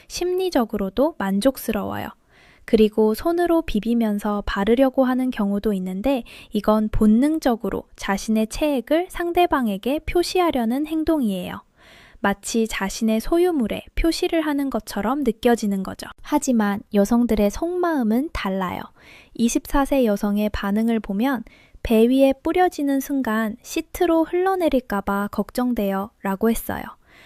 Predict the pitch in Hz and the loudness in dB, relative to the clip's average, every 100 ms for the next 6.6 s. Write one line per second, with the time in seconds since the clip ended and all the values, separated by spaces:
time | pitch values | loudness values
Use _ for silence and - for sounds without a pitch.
0 | - - - 320 370 - 339 320 220 - | -20 -8 0 2 2 -2 -2 0 -2 -4
1 | - 214 208 202 - 208 208 208 - 202 | -4 -2 -2 -2 -2 0 2 0 -2 -2
2 | 208 196 196 277 285 - - 330 330 330 | -2 -2 -2 -2 -2 -4 0 0 2 0
3 | 330 320 - 349 339 294 269 262 262 - | 0 -2 -4 0 0 0 -2 -2 -4 -4
4 | 202 - - - 196 196 202 - 202 202 | -4 -2 -4 -4 -2 -2 -2 -2 -2 -2
5 | - 208 226 240 233 208 196 226 285 285 | -4 -4 0 0 2 0 0 0 -2 -2
6 | 190 202 202 185 - | -2 0 0 -4 -8